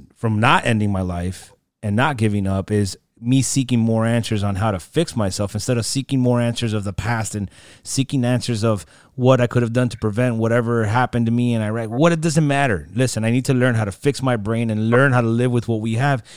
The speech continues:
And you're doing the same thing. You need to, you, you, you did it in your format. You, you needed to learn how to,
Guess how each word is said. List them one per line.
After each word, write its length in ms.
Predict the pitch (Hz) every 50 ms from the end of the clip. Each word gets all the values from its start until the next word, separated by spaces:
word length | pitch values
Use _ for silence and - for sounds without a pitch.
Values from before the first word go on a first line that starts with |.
| - - -
And 120 | 127 131
you're 120 | 139 151 170
doing 180 | 180 208 196
the 80 | 170 131
same 240 | - - 151 147 127
thing. 300 | - - 170 185 151 117
You 100 | 110 120
need 160 | 135 151 139
to, 120 | - 143 147 107 - - - - _ -
you, 140 | 127 131
you, 200 | 120 113 127 131
you 180 | 131 131 139 135
did 220 | 131 143 156 156 156
it 100 | 147 127
in 120 | 127 127
your 140 | 131 139 135
format. 480 | - - 165 180 196 180 131 110 104 101
You, 120 | 107 120
you 240 | 123 127 120 120 127
needed 240 | 131 143 147 147 131
to 100 | - 131
learn 260 | 127 131 139 147 135 113
how 140 | 113 -
to, 200 | 123 120 104 92